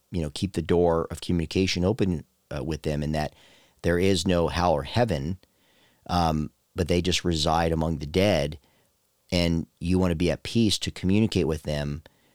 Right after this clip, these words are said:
but yet they're just, what they're doing is they're speaking to demons. So those are, those are the kind of miracle signs and wonders that Satan's gonna open up with all kinds of demons. So keep that in mind. And so these are not actual miracles.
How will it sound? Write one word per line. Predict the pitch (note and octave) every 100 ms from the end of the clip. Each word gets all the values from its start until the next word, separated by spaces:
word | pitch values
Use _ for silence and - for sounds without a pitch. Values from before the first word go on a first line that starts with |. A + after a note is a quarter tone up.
| _
but | F#2+ F2+
yet | F#2 D#2+
they're | F#2
just, | E2 F2+ -
what | E2+ D#2+
they're | D#2+
doing | G2 A#2
is | D#2+
they're |
speaking | D2 - D#2+ D2
to | D2+
demons. | F#2+ G2+ C#2 C#2+
So | F#2
those | F#2 C3 D#3+
are, | E3 - F#2+
those | A2 C3 D3+
are |
the | B2+
kind | - G#2+ G2+
of | F2 D#2+ F#2
miracle | G2+ G2+ F#2+ F#2+
signs | E2+ F2+ F2+ E2+
and | D2+
wonders | E2+ G2+ F2+ D2+ D2+ D2 - _ - _ _ _ -
that | F#2+
Satan's | - A2+ B2 A2+
gonna | G2
open | - F#2+ G2
up | F#2+
with | F2+
all | E2 G#2 A#2+
kinds | - - G#2+ A2
of | F2 E2
demons. | G2 E2+ G#1 G1+ - - _ _ _ _ _ -
So | F#2 E2
keep | - C3+
that | C#3 C3+
in | G#2+
mind. | G2+ A2 F2+ D#2 D#2
And | - -
so | F2+
these | G#2 G#2+
are |
not | G2 G#2 A#2+ - -
actual | F#2+ A2 - G2+
miracles. | F2+ F#2 F#2+ G2+ F#2 E2+ D2 D2 F2 -